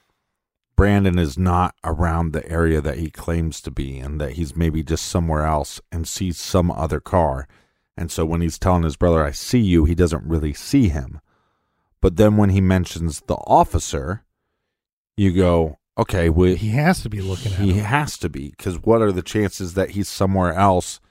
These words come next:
Speaker 1: and there's a police officer, his truck, and his brother?
Speaker 2: Right, and that's the thing that Kyle says, and that's the thing that keeps, I keep playing over and over in my mind,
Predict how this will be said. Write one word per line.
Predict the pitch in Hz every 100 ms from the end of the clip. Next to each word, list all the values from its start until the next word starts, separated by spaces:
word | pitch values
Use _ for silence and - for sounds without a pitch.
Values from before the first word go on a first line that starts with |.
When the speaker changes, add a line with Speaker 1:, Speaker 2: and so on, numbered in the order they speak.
| _ _ _ _ _ -
Speaker 1:
and | 101
there's | 98 85
a |
police | 82 - 104 101
officer, | 90 82 - 87 82 - _ _ _ _
his | 101 87
truck, | - - 104 92 87 - _ _ _ _ _ 95
and | 98 95
his | 90 82
brother? | 87 92 60 - _ _ _ _ _ _ 110
Speaker 2:
Right, | 113 156 170 127
and | 156 151
that's | 165 - -
the | 151 156
thing | 175 165
that | 143
Kyle | - 147 147 131
says, | - 165 147
and | 120
that's | 127 170
the | 175
thing | 160 156
that | 131
keeps, | - 156 - - -
I | 139
keep | 165 -
playing | 160 160 147
over | 143 143 143
and | 135
over | 139 135 131
in | 117
my | 113
mind, | 110 143 175 127 92